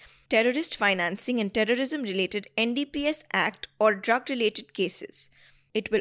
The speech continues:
also probe terror-linked cases of kidnapping and murder, propaganda, false narrative, large-scale incitement and spreading of disaffection, enmity against the country. The ex officio chairman of the said agency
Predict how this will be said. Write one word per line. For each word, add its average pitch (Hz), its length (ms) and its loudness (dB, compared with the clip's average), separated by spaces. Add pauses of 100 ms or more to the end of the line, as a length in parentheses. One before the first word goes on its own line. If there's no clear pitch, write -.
also 240 360 4
probe 196 400 0
terror-linked 226 560 0
cases 196 340 -2
of 190 160 -6
kidnapping 202 540 -2
and 190 160 -2
murder, 185 400 -2 (120)
propaganda, 190 760 2 (340)
false 294 440 0
narrative, 196 520 2 (320)
large-scale 262 540 0
incitement 202 840 -2
and 220 160 -2
spreading 254 400 2
of - 180 -6
disaffection, 269 760 0
enmity 226 520 0
against 208 340 0
the 247 80 -2
country. - 500 -4 (460)
The 202 220 -2
ex - 280 0
officio 226 440 0
chairman 202 480 0
of 208 160 -4
the 208 80 -2
said 254 240 0
agency 190 580 0